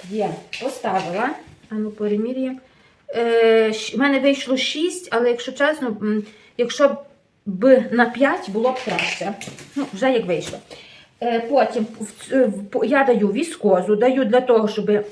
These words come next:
теж ось так, руки мокрі, і даю віскозу, для того, щоб була, був гарний блиск. І ось тут даю ще на серединку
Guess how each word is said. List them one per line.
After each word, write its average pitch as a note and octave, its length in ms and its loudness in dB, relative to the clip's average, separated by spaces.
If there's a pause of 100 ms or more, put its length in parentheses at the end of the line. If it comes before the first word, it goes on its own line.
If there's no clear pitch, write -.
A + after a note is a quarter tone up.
(380)
теж - 160 -10
ось - 140 -14
так, - 260 -14 (800)
руки G3+ 300 -12
мокрі, G#3+ 340 -6
і G3 200 -10 (1300)
даю G#3+ 360 2
віскозу, G3+ 840 -4 (220)
для B3 120 6
того, C4 220 8
щоб A3+ 260 0
була, A#3+ 320 4
був A#3 180 2
гарний A3+ 360 4
блиск. A#3+ 480 4 (460)
І F4+ 240 0 (160)
ось C4+ 180 0
тут C4 340 -4 (360)
даю A3+ 340 4
ще C#4+ 240 0
на B3+ 200 4
серединку A3+ 760 0